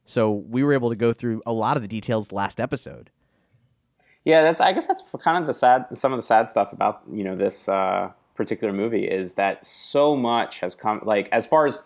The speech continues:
Speaker 2: not a lot of information has come out, but the surprise of information that we were supposed to get on a particular day, a holiday like Rogue Friday, has already come out.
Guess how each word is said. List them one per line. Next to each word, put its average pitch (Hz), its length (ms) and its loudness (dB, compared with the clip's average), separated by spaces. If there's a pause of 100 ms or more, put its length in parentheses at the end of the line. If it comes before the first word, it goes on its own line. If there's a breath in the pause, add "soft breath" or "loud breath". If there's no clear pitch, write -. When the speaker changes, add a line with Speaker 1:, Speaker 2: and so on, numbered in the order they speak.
(640 soft breath)
Speaker 2:
not 156 320 0 (120)
a 123 60 2
lot 123 220 6
of 120 100 -4
information 120 480 -4
has 101 80 -6
come 107 140 -2
out, 98 200 0
but - 360 0
the 107 80 -4
surprise 139 880 2
of 98 160 -4
information 101 560 -6
that 98 120 -2
we 101 120 -2
were 95 60 -4
supposed 117 420 -2
to 101 80 -2
get 113 400 0
on 101 300 0 (100)
a 98 180 -4
particular 107 580 -2
day, 104 580 4
a 95 100 0
holiday 107 520 2
like 95 200 -2
Rogue 98 220 -2
Friday, 98 500 2
has 101 120 -2
already 101 440 2
come 92 240 -10
out. 92 260 -10